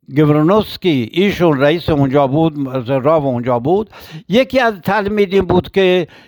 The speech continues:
ایشون شالیخ سیبور می‌شد، تفیلا رو می‌خون، مینخا می‌خون، عربیت را می‌خون، ولی یک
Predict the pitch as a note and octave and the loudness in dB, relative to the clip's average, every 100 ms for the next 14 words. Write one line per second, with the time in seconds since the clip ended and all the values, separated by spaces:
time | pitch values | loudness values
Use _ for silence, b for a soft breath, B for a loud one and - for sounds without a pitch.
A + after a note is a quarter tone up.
0 | _ D#3 D#3 C3 F3 G#3+ F3+ G3 E3+ D#3+ | _ 0 2 2 2 2 2 2 2 0
1 | D3+ D#3+ E3 G#3 G#3+ F#3+ D#3+ F3 D#3+ - | -2 -4 0 0 0 -2 -2 -2 -2 -6
2 | B B - F3 D#3 E3+ F#3 F#3 F3 C#3+ | B B -4 -2 0 0 0 0 -4 -4
3 | E3 D3 D3+ C#3 D#3 F3+ E3+ C3 D#3+ D3+ | -2 -2 -2 -2 -2 -2 -4 -4 -6 -2
4 | D#3 C3+ C3+ F#3 F#3 G3 E3+ D#3+ D3 C#3+ | -2 -2 0 -2 0 0 0 -2 0 -2
5 | C3+ B B F#3 F#3 C4 C#4 A#3 A3+ A3 | -4 B B -4 0 0 0 -4 -2 -2